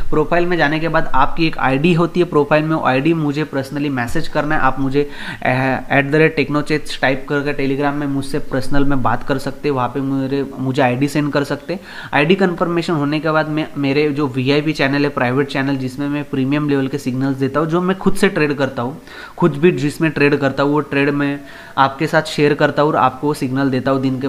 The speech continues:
पाँच हो गए, छः हो गए, दस हो गए, जो भी है, ठीक है, तो आपको उसमें थोड़ा help हो जाती है ज-, अगर आप beginner हो तो।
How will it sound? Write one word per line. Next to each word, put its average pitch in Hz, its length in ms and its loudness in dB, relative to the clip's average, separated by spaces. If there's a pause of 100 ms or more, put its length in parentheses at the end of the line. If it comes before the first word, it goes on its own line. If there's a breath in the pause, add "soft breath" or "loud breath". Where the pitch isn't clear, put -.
(120)
पाँच 127 280 2
हो 135 80 0
गए, 131 100 -2
छः 131 180 -4
हो 123 100 0
गए, 131 120 -2
दस 123 280 -4
हो 131 60 -2
गए, 131 120 -4
जो 143 200 0
भी 139 140 0
है, 110 140 -4 (100)
ठीक 165 120 0
है, 135 100 -2 (600 loud breath)
तो 151 280 6
आपको 156 340 0
उसमें 160 300 0
थोड़ा 156 160 4
help 147 320 0
हो 151 100 2
जाती 139 240 0
है 143 60 0
ज-, 139 100 0
अगर 135 300 0
आप 131 120 4
beginner 127 400 0
हो 117 160 -2
तो। 110 100 -10